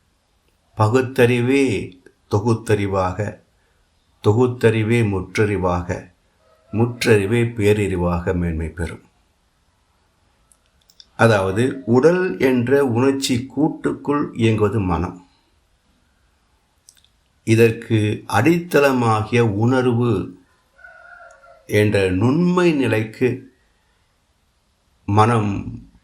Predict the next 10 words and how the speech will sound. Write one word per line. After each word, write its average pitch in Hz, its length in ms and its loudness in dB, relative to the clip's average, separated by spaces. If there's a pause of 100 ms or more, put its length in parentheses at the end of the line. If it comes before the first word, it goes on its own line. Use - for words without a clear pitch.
(120)
பக்குவப்பட 110 680 2
வேண்டும் 107 540 0
என்றால், 92 540 -6 (1300)
அதற்கு 120 800 2 (400)
ஆலயங்கள் 113 540 2
மிக 110 360 0
பெரும் 135 480 0
அளவிலே 104 400 0
துணை 104 320 -2
செய்யும். 92 560 -8